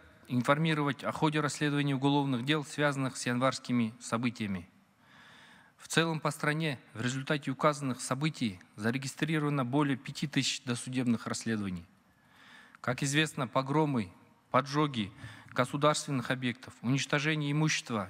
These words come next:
и акты терроризма совершены в городах Алматы, Шымкент, в Актюбинской, Атырауской, Алматинской, Жамбылской, Кызылординской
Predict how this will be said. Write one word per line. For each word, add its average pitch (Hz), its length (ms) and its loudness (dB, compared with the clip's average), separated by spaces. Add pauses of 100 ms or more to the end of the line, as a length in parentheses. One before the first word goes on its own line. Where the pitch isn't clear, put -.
и 120 80 -2
акты 147 300 2
терроризма 147 640 0
совершены 135 540 0
в 117 40 0
городах 131 560 0
Алматы, 131 640 0 (340)
Шымкент, 127 600 0 (680)
в 104 100 2
Актюбинской, 135 840 -2 (560)
Атырауской, 127 840 0
Алматинской, 135 920 0 (720)
Жамбылской, 135 720 0
Кызылординской 131 1000 0